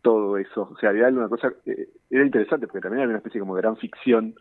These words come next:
en, en el Día del Estudiante, eh, respecto de, bueno, eso, ¿no? Como es la fiesta de nuestras vidas. Después terminaba, yo me acuerdo una vez en una, literalmente cayéndome, digamos, ahí en el agua de María Menuco,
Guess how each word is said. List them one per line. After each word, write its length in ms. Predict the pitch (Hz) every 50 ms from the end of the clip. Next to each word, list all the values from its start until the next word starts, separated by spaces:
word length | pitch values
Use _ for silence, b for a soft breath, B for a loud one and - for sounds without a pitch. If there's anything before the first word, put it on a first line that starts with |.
| B B B B B B B B B
en, 480 | - - 113 101 95 95 92 92 92 92 _ -
en 160 | 110 95 98
el 140 | 95 95 98
Día 120 | 113 117
del 100 | 110 110
Estudiante, 760 | 107 - 120 123 123 127 127 123 113 - - 87 - - _ _ -
eh, 720 | - 101 95 92 92 - - - 87 82 82 82 - - - _ _ _ _ -
respecto 640 | - 113 113 110 - - 123 107 - - 127 120
de, 240 | 113 110 110 120 123
bueno, 380 | 110 104 107 101 90 85 82 -
eso, 300 | - 110 101 - - 104
¿no? 200 | 90 90 123 123
Como 400 | - 104 92 87 80 78 - - _ _ _ _ _ _ _ _ _ _ _ _ _ _ _ _ _ _ _ _ _ _ -
es 140 | 113 98 - _ _ _
la 160 | - 104 95
fiesta 340 | - - 117 110 104 - 113 107
de 40 | 104
nuestras 260 | 104 - - 117 117
vidas. 180 | 123 135 170 147
Después 160 | - - 107
terminaba, 300 | 98 107 98 101 107 98
yo 60 | - 104
me 40 | 92
acuerdo 180 | 98 98 98
una 80 | 95 92
vez 120 | 98 - -
en 80 | 95 95
una, 180 | 101 107 104 B B B B B B B B B B B B B B B B B B B B _ _ -
literalmente 640 | 113 113 92 107 113 120 117 117 123 123 - 131
cayéndome, 640 | - 117 101 - - 117 113 110 107 107 107 110 113
digamos, 340 | 110 104 104 107 104 101 101
ahí 80 | 101 104
en 100 | 104 98
el 100 | 95 98
agua 200 | 101 104 107 101
de 60 | 98
María 140 | 95 98 98
Menuco, 320 | 101 98 104 104 107 101